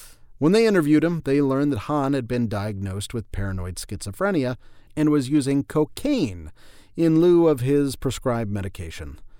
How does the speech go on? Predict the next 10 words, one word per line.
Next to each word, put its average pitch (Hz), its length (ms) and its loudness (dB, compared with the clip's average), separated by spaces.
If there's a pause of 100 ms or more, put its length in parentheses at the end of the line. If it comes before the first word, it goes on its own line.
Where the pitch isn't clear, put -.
(340)
He 170 140 2
also 202 240 4
claimed 156 360 0
to 131 40 -8
be 127 80 0
afraid 131 300 -2
of - 100 -6
people 131 300 -4
who, 131 340 -2 (280)
quote, 151 280 -2